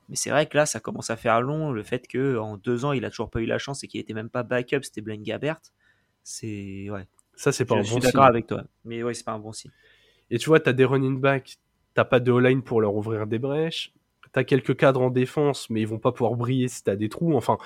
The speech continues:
Speaker 2: Et surtout, comme on l'a dit, euh, tu l'as très bien souligné, la marge de manœuvre, elle est très, très faible. Donc,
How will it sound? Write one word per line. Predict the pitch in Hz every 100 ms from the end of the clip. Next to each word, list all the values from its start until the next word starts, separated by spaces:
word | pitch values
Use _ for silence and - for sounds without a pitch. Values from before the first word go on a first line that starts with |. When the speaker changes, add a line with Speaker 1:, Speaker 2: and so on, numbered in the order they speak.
| - - - - _ _ _ _ _ _ _ _ _ _ _ _ 139
Speaker 2:
Et |
surtout, | 131 139 - 190
comme | 170 127
on | 123
l'a | 120 117
dit, | 131 165 180 -
euh, | 110 107 98
tu | - 117
l'as |
très | - 143
bien | 131
souligné, | 120 - 117 127 165
la | 123
marge | 113 113
de | 117
manœuvre, | 117 117 156 139 104
elle | 101
est | 87 _
très, | - 139
très | 131 139
faible. | - 131 104 - _ _ _ - _ _ -
Donc, | 120 120 117 - -